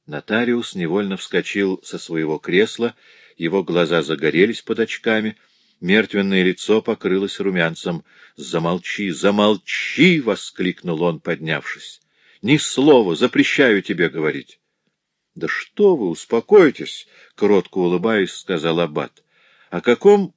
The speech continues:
добродетельном поступке хочет нам поведать ваш друг?» Что касается меня, то я всецело одобряю его нескромность. Я в самом деле не знал об этой служанке.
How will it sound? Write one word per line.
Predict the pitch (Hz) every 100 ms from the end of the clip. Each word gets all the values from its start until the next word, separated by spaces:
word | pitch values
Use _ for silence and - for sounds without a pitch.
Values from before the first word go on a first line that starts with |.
| _ -
добродетельном | 135 151 165 170 175 156 151 139
поступке | 143 - - 143 - 120
хочет | 131 117 -
нам | 117 107
поведать | 92 107 101 82 82
ваш | - 80 76
друг?» | 78 65 _ _ _ _ _ _ -
Что | - 175
касается | 123 - 85 78 - 120
меня, | 135 160 160 _ _ _ _ _
то | 98
я | 107 127 120
всецело | - 120 - 147 123
одобряю | 98 90 82 98 101
его | 101 98 95
нескромность. | 95 - - 92 90 87 - _ _ _ _ _ _ _
Я | 92 135 139
в | -
самом | 143 139 131
деле | 127 139 135
не | 131
знал | 90 87 87
об | 104
этой | 127 135
служанке. | 135 151 139 147 139 -